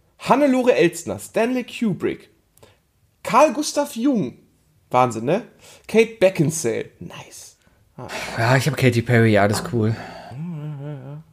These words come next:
Speaker 1: ja, ist nicht schlecht. Okay.
Speaker 2: Ja, ist,
Speaker 1: Aber hier steht auch, oh,
Speaker 2: ist,
Speaker 1: steht
Speaker 2: ist
Speaker 1: auch, wer
Speaker 2: eine
Speaker 1: da,
Speaker 2: Leistung.
Speaker 1: steht auch, wer dann gestorben ist.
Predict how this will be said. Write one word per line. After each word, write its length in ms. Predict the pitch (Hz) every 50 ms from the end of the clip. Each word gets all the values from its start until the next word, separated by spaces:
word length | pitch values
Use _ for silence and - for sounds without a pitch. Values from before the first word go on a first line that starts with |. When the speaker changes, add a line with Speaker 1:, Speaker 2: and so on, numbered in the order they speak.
| _ - 143
Speaker 1:
ja, 100 | 151 165 175 _ _ _
ist 120 | _ _ -
nicht 120 | 208 -
schlecht. 220 | - - 170 - - _ _ _ _ _ _ _ _ _ _ _ _ _ -
Okay. 240 | - - - 170 - _ _ _ _ _ _ _ -
Speaker 2:
Ja, 140 | 160 185 175 - -
ist, 140 | 196 -
Speaker 1:
Aber 160 | - 147 160 160
hier 80 | 165
steht 220 | 151 - 220 - 190
auch, 120 | 175 165 -
oh, 180 | 214 262 208
Speaker 2:
ist, 60 | 180 -
Speaker 1:
steht 140 | - 175
Speaker 2:
ist 40 | 175
Speaker 1:
auch, 80 | 156 143
wer 80 | 160
Speaker 2:
eine 80 | 180 147
Speaker 1:
da, 60 | 160
Speaker 2:
Leistung. 280 | 165 160 - - 120 117 -
Speaker 1:
steht 140 | - 202
auch, 80 | 160 139
wer 40 | -
dann 140 | - 147 131
gestorben 720 | 127 113 - - - - - - - 247 294 247 - - -
ist. 340 | - - - - - -